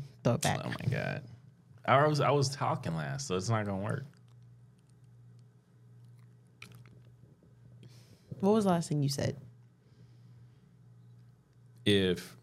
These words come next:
Speaker 2: um, if she's late on a date, then back out.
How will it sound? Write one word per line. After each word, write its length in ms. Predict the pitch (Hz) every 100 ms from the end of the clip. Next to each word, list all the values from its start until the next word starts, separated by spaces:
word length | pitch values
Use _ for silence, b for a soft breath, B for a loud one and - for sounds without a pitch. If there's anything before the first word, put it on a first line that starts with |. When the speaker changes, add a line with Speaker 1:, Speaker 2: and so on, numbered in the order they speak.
| - - - - - - _ -
Speaker 2:
um, 420 | 87 80 82 - - - - _ -
if 80 | -
she's 180 | - 107
late 240 | 90 101
on 140 | 104 98
a 60 |
date, 340 | 85 85 87 82 - - _ _ _ - - - - - - _ _ - - - - - - _ _ _ - - - - - - _ - - - - -
then 160 | 82
back 200 | 78 90
out. 260 | 156 233